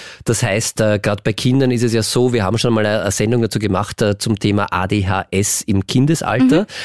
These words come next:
Speaker 1: Das ist eine Erkrankung, die tatsächlich im Kindesalter beginnt und, äh, also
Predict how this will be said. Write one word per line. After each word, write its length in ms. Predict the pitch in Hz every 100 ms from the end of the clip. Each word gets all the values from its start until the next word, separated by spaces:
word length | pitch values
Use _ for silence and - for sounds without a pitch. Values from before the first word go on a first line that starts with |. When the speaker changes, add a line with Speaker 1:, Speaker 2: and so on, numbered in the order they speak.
| -
Speaker 1:
Das 160 | 107 101
ist 340 | 135 170 - -
eine 340 | 104 110 113
Erkrankung, 840 | - 90 - 85 107 - 165 185 156
die 180 | 117
tatsächlich 680 | 104 101 - 104 - 113 -
im 180 | 101 95
Kindesalter 640 | - 127 113 - 95 -
beginnt 800 | - 95 - 110 143 226 - - - - - - -
und, 460 | 123 123 120 113 120
äh, 40 |
also 460 | 113 - 104 107